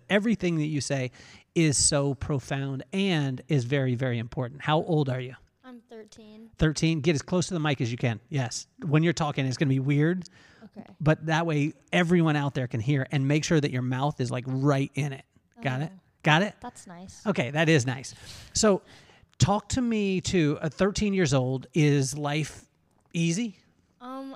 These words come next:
Speaker 2: I think that, like, as a thirteen-year-old, I wouldn't say, like, life is super easy, but then, like, in, like, ten years, we'll be like, "Oh, I wish I was thirteen again." 'Cause, I mean, I think that's what, like, adults tell kids.
Speaker 1: Where do you get this foresight?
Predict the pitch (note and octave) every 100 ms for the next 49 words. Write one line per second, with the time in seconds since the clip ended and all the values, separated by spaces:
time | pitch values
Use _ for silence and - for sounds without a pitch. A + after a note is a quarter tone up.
0 | - B3+ B3+ - C4+ E4+ - D4 C#4 B3+
1 | A#3 A3 G#3 - - G3+ G#3 B3 - C#4
2 | - C#4+ C#4+ C#4+ C#4 C4+ - G#3+ G3 A3
3 | A3+ - C4+ C4+ B3+ B3 _ _ _ A3+
4 | A3+ B3+ - A#3+ A#3 A3+ A3 A#3 G#3 G#3+
5 | G#3+ A3 G#3+ G#3+ G#3+ G#3 - G3+ G3 F#3+
6 | F#3+ F#3+ F3+ F#3 F#3 _ A#3 G3+ D#3 D3+
7 | F3+ G#3 G#3 G3+ G3 D3+ - D#3+ - -
8 | C#3 - - _ _ _ _ _ _ _
9 | _ A#3 G#3+ G#3 G3+ A3 G#3+ G3+ - G3
10 | G3 F#3 F3 E3+ D3 - - B2+ - D#2
11 | - - - _ - E3 F#3 F#3+ F#3+ F#3
12 | D3 D3+ - C#3 - - C3+ - -